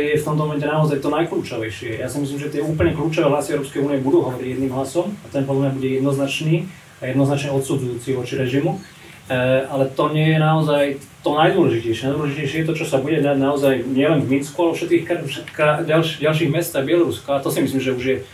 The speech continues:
veľký posun oproti minulosti, pretože v minulosti, ja si pamätám, ja som tam bol na voľbách v dvetisícosem, pretože sme tam boli s našou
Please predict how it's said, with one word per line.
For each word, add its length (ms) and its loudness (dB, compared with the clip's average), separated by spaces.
veľký 400 0
posun 320 2
oproti 240 0
minulosti, 480 0
pretože 240 -2
v 160 2
minulosti, 560 2
ja 80 2
si 160 -4
pamätám, 300 0
ja 100 0
som 80 -4
tam 160 2
bol 80 2
na 80 6
voľbách 320 4
v 80 -4
dvetisícosem, 640 0
pretože 320 -8
sme 80 -4
tam 80 -4
boli 160 -4
s 80 -8
našou 240 -4